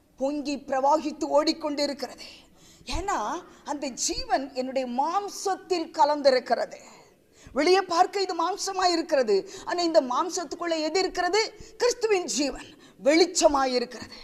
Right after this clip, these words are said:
இந்த கிறிஸ்துவின் ஜீவன் எப்படி இருக்கிறது என்றால் அது பிதாவுக்குள்ளே இருக்கிறது. அது ரொம்ப அழகான ஒரு வசனத்துல கொலோசியர், அஹ், நிருபத்துல நம்ம பார்த்தோம்னா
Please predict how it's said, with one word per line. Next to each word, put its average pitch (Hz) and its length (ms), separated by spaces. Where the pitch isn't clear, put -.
இந்த 294 140
கிறிஸ்துவின் 349 540
ஜீவன் 302 720
எப்படி 403 400
இருக்கிறது 277 400
என்றால் 226 500
அது 330 420
பிதாவுக்குள்ளே 339 880
இருக்கிறது. 302 360
அது 240 160
ரொம்ப 277 220
அழகான 311 380
ஒரு 269 140
வசனத்துல 254 560
கொலோசியர், 330 600
அஹ், 196 220
நிருபத்துல 320 420
நம்ம 262 240
பார்த்தோம்னா 254 640